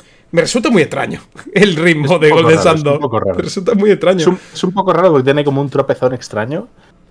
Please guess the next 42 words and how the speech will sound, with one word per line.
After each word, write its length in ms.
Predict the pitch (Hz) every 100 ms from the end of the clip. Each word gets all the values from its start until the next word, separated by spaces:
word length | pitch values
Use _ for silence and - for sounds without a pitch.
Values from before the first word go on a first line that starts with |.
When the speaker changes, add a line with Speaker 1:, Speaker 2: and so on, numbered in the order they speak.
| _
Speaker 2:
pero, 580 | 143 123 113 107 101 -
pero 160 | 110
se 140 | 104 123
vuelve 240 | 117 135
a 60 | 131
poner 280 | 135 123 120
de 80 |
pie 180 | 110 131
y 20 | 151
a 60 |
partir 240 | 110 101 120
de 100 | 127
aquí 180 | 110 135
tienes 260 | 135 117
una 120 | 131
libertad 500 | 123 120 110 104 120 -
que 120 | 98
flipas. 540 | - 135 156 - - _ _ _ _
O 20 |
sea, 140 | 117
para 140 | 104 113
un 60 |
juego 240 | 113 139 143
de 80 | 131
portátil, 680 | 123 104 110 110 170 196 _
eh, 340 | 120 113 104 -
el 180 | 113 107
nivel 240 | 101 -
de 80 | 135
libertad 380 | 139 120 107 104
que 80 |
tiene 180 | 98 104
este 120 | 117
juego 200 | - 107
y 40 | 92
las, 180 | 85 82 80 - _ _ -
la 140 | 104
cantidad 360 | 110 104 101 113
de 80 |
sitios 400 | 127 131 120 120
que 120 | - 107
tiene, 420 | 92 104 147